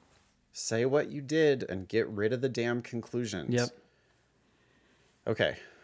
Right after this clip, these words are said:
Speaker 1: keep going.
Speaker 2: "When I first moved to the United States, I attended a language school and held multiple jobs to pay for my education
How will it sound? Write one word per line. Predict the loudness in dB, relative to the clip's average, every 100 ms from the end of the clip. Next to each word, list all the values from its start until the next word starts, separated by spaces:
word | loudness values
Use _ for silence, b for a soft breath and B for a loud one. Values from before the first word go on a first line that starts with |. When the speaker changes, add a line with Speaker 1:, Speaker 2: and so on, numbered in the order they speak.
| B
Speaker 1:
keep | -6 2
going. | 6
Speaker 2:
"When | 6
I |
first | 6 8 6 8
moved | 10 10 8
to | 4
the |
United | 6 8 6 4
States, | 2 4 2 2
I | 2
attended | 4 6 8 10
a | 8
language | 8 6 6 8 6 4 -4
school | -8 -4 0 2 2 0 -4 _ _ _ b b b 6
and | 8
held | 12 12 10
multiple | 8 8 6 6 6
jobs | 8 8 8 4 0
to | 2
pay | 8 8
for | 8
my | 4 6
education | 4 6 8 8 6 2